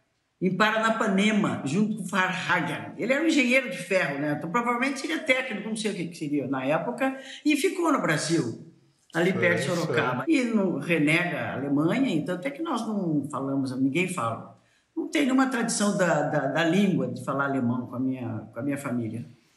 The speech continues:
Speaker 1: Mas tem, assim, o comportamento, né? Os verbos, os cantos, né? Muita coisa fica da memória alemã.
Speaker 2: Vera, pra gente conversar sobre televisão, eu me lembrei de um negócio incrível que aconteceu comigo em Tatuí.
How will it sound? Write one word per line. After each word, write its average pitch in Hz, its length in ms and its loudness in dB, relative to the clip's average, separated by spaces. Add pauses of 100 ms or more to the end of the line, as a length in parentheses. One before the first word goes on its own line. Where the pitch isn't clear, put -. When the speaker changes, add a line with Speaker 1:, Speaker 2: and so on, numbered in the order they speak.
(240)
Speaker 1:
Mas 330 220 2
tem, 339 300 2
assim, 330 500 4
o 311 80 0
comportamento, 185 760 2
né? 180 260 0 (560)
Os 185 160 4
verbos, 160 600 2
os - 320 -4
cantos, 185 640 2
né? 151 580 0
Muita 196 240 -2
coisa 196 340 2
fica 165 420 0
da 131 300 0
memória 139 560 2
alemã. 127 600 -4 (420)
Speaker 2:
Vera, 143 340 4
pra 143 160 0
gente 156 340 -2
conversar 135 520 2
sobre 123 240 0
televisão, 110 580 2
eu 120 60 2
me 127 100 2
lembrei 123 460 4
de 107 120 -6
um 120 60 -4
negócio 113 480 0
incrível 131 480 0
que 107 240 -2
aconteceu 110 540 -6
comigo 113 360 -4
em 113 100 -2 (140)
Tatuí. 135 600 -4